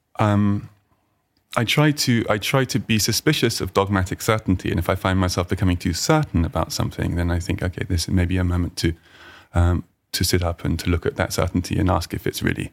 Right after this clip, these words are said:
telling the truth." And, um, and so really the point of, I mean, w-, why I, why I'm a biologist, why, why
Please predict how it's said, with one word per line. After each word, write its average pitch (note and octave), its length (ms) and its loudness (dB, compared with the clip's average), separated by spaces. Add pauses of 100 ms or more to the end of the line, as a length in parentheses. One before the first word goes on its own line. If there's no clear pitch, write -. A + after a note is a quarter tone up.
telling F2 240 0
the - 60 -10
truth." - 340 -12 (720)
And, G2 240 4
um, G2 240 2 (960)
and A#2+ 200 2
so B2+ 480 2 (760)
really C3+ 340 6
the - 100 2
point D#3+ 300 2
of, A2+ 260 -2
I - 40 0
mean, G#2 220 4
w-, F#2+ 500 -2
why G2 200 2 (100)
I, F2 40 2
why F2+ 260 -2
I'm F#2 80 0
a E2+ 80 0
biologist, F2+ 560 0
why, F2+ 320 0
why F2+ 200 -2